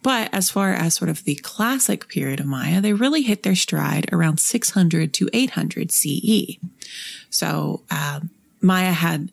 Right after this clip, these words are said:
a written language that included pictograms, glyphs, and phonetic representations, uh, like, a lot like Egyptian hieroglyphs, but, like, a very different cultural context.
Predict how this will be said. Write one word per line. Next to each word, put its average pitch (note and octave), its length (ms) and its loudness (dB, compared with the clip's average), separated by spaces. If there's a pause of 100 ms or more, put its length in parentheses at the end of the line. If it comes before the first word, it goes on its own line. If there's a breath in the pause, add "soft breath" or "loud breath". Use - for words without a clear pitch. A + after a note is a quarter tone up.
a D3+ 300 0
written F3+ 380 4
language F#3+ 560 4
that F3 160 2
included D#3+ 420 0
pictograms, G#3+ 880 2
glyphs, F3 580 2
and D#3 140 0
phonetic E3 460 2
representations, B3+ 960 0 (420 loud breath)
uh, D#3 80 0
like, D#3 220 0
a E3 60 2
lot D#3 180 2
like D#3 180 -2
Egyptian E3+ 380 2
hieroglyphs, A3+ 560 2
but, - 380 -2
like, D3 160 -2
a D3+ 40 2
very D3 440 2
different - 520 -4
cultural - 400 -2
context. G#3+ 400 0